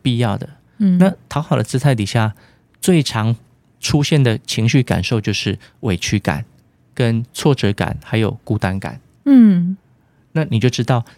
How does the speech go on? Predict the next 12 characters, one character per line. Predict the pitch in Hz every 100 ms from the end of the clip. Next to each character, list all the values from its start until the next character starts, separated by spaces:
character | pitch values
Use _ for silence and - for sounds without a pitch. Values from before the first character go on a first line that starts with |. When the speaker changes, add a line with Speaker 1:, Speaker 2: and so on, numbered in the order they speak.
| _
Speaker 1:
这 | - 170
一 | 127
个 | 139 117
人 | 95 98
他 | - 131
的 | 117
这 | 107 139
些 | 127 123
情 | -
绪 | 110 123
感 | - 90
受 | 92 120 104